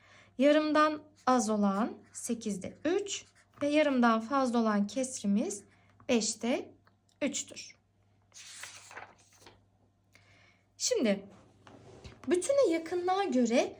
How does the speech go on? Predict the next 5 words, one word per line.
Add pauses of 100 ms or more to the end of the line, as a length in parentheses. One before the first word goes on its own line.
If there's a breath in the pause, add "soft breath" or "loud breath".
(200 loud breath)
sıralayalım
biz
bu
sayıları
arkadaşlar.